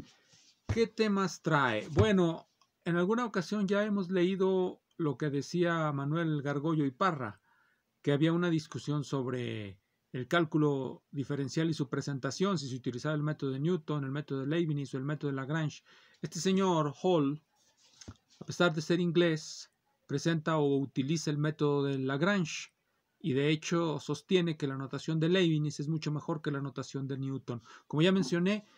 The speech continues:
este libro de mil ochocientos cincuenta y siete de cálculo diferencial e integral, supuestamente dirigido a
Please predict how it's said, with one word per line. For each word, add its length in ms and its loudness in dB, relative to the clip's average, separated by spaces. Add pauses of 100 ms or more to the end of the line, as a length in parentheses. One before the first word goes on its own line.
(160)
este 300 2
libro 400 2
de 80 0
mil 160 -4
ochocientos 260 -6
cincuenta 320 -2
y 60 0
siete 280 2
de 140 -4
cálculo 400 0
diferencial 560 -4
e 40 -4
integral, 640 -2 (320)
supuestamente 720 -2
dirigido 640 -4
a 640 -10